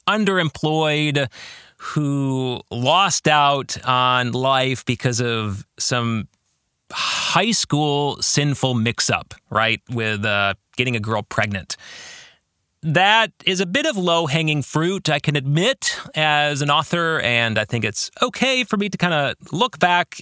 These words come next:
uh, with a critical eye on my own writing and say, "Maybe I might have been able to characterize that person differently." I do know that when I was writing this, what I had hoped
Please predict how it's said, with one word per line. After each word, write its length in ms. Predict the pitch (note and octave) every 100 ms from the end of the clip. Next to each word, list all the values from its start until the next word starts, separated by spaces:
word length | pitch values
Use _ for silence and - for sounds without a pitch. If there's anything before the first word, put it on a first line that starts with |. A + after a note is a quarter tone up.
| -
uh, 380 | C3 B2+ B2+ A#2
with 120 | C3
a 60 | -
critical 400 | - B3+ - B2+
eye 300 | F#2+ G#2 F3
on 100 | D#3
my 120 | C3+
own 140 | E3 D#3
writing 380 | B2 D#3 G#3
and 100 | F#3+
say, 400 | D3+ E3+ E3+ E3+ D3+ - - - - _ _ _
"Maybe 380 | F#3 A#3+ B3 A#3
I 100 | G3+ D#3+
might 320 | C3+ C3 D3 D#3+
have 120 | D3
been 120 | C3+
able 160 | C3+ B2
to 80 |
characterize 500 | A2+ B2+ A#2+ B2 A2+
that 160 | A2+ G2
person 460 | - G2+ A2+ G#2 G2+
differently." 560 | - G2+ G2 D#2+ E2 C2+ - _ _ _ -
I 140 | F#3 G3
do 160 | C4
know 260 | C#4 B3 A3+
that 240 | G3 F#3+
when 140 | E3 F#3
I 60 |
was 120 | E3+
writing 440 | C3+ C#3+ F3 F3 C3
this, 440 | A#2+ D3+ F#3 - - - - - _ _ _
what 240 | - D3 G#3+
I 120 | G#3+
had 120 | F#3
hoped 480 | D#3 - B3+ D#4+